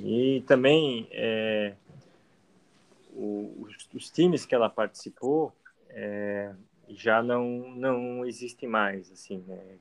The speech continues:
Como eu comentei, né? Tem questões administrativas, esses times, se no futebol, que é o esporte mais rentável do Brasil, já que os clubes mal, mal se mantêm,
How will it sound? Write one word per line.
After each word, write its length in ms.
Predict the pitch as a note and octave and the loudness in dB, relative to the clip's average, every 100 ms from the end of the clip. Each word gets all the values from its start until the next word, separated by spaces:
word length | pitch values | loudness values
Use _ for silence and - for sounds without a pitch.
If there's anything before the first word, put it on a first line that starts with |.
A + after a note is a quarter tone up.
| - | -6
Como 440 | G#2 G#2 G#2 G2+ | -2 0 -2 -2
eu 100 | G2 - | -6 -6
comentei, 600 | G#2+ G#2 - A2+ C#3+ B2 | -4 -2 2 2 2 0
né? 320 | A2+ A2 A2 G2+ _ | -4 -4 -10 -20 _
Tem 180 | D3 D#3+ - - - | -12 -12 -14 -20 -12
questões 380 | D3+ - D#3 | -10 -2 0
administrativas, 1120 | C3+ B2+ A#2+ A#2 A2+ G2 - D#3+ D3+ G#2+ G2 - | 0 -2 -4 -2 -2 0 0 2 2 0 -4 -8
esses 340 | G#2 A#2+ G#2+ | -10 -12 -12
times, 520 | - B2 A#2+ G#2 - - _ - _ - _ - _ | -4 -4 -2 -6 -10 -20 _ -20 _ -20 _ -20 _
se 180 | - C#3 | -6 0
no 140 | D3 | 0
futebol, 580 | - D#3 - C3 A#2 A2 | 0 -6 4 8 10 8
que 100 | - | 4
é 40 | A2+ | 4
o 100 | A2+ | 4
esporte 420 | - A#2 A2 - | -2 -2 -2 -4
mais 300 | A2+ B2+ A2+ | -6 -6 -6
rentável 560 | A#2+ A2 A2 G#2+ G#2+ | -8 -4 -2 -4 -4
do 80 | G#2+ | -8
Brasil, 420 | G#2 G#2+ F#2+ G#2+ G2 | -4 -4 -4 -8 -8
já 120 | G#2 | -10
que 100 | - | -14
os 120 | - | -12
clubes 320 | - A2+ G#2 | -4 -2 -2
mal, 260 | G#2 A#2 A#2 | 2 4 4
mal 180 | A#2 A#2+ | 2 0
se 160 | - | -4
mantêm, 560 | A2 G#2 - A#2+ D#3+ | -4 -4 0 0 0